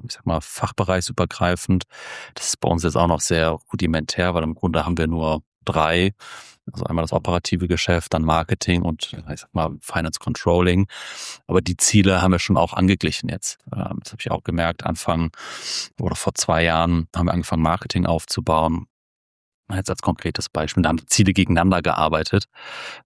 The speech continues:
äh, oder nicht zusammengearbeitet zumindest. Und das haben wir dieses Jahr stark angeglichen. Und dann merkt man auf einmal auch so, es, da bauen sich halt Synergien auf, wenn die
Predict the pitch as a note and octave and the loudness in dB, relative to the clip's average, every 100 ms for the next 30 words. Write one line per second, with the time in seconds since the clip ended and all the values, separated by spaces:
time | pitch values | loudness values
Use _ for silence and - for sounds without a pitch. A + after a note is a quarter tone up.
0 | - F#2+ F2+ F#2 F#2+ A#2+ - A#2+ F#2 B2 | -2 2 4 6 8 6 6 6 8 8
1 | F#2 D2 D#2 D#2 - - E2 D#2+ D2+ D2+ | 8 6 4 0 -2 -4 0 0 0 -2
2 | - D#2 D#2 E2 D#2+ E2 F2 D#2+ - D#2+ | -2 -2 -2 0 0 0 -2 -2 0 2
3 | E2 - - - E2+ - F2 F#2 F#2+ F#2 | 2 -2 -6 -2 -2 0 0 2 2 2
4 | F2+ - F#2 F2 - - - - _ F#2+ | 2 4 4 4 -2 -8 -10 -14 _ 2
5 | F2 - _ - E2+ E2 - F#2 - E2+ | 2 0 _ 0 2 2 4 2 4 2
6 | E2 E2 - F2 D#2+ - - - - E2+ | 4 4 2 0 0 -4 -6 -6 0 2
7 | F2 E2+ F2+ E2 _ - F#2+ F2 E2+ - | 2 0 -2 -2 _ -6 -2 2 0 2
8 | G#2 F#2+ E2 E2 E2+ D#2+ E2 | 4 4 2 0 0 0 -2